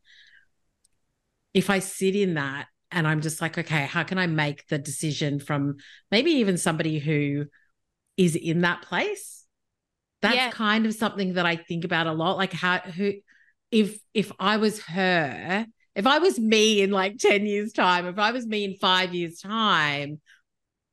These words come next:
Speaker 1: how, like, how would she handle this? Or how, what would she do?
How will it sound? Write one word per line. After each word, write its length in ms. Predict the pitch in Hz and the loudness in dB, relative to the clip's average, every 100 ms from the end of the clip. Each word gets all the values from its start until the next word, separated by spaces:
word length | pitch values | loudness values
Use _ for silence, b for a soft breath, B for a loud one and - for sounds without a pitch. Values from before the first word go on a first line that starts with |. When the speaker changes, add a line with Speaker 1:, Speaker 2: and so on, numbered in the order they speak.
| _ _ | _ _
Speaker 1:
how, 160 | - 190 | -6 -2
like, 180 | 185 185 185 | -2 -2 0
how 240 | 160 202 | 2 2
would 160 | 196 190 | 2 0
she 540 | - - 220 226 220 | -4 -2 -2 0 0
handle 360 | 185 180 156 139 | 0 0 0 -4
this? 320 | - - - | -8 -14 -10
Or 140 | 156 160 | -8 -2
how, 160 | 190 | -2
what 320 | 196 185 208 | -2 -2 -2
would 100 | 208 | -2
she 540 | 180 - - 190 214 208 | -6 -8 0 2 2 2
do? 440 | 175 131 - - | 0 -2 -4 -12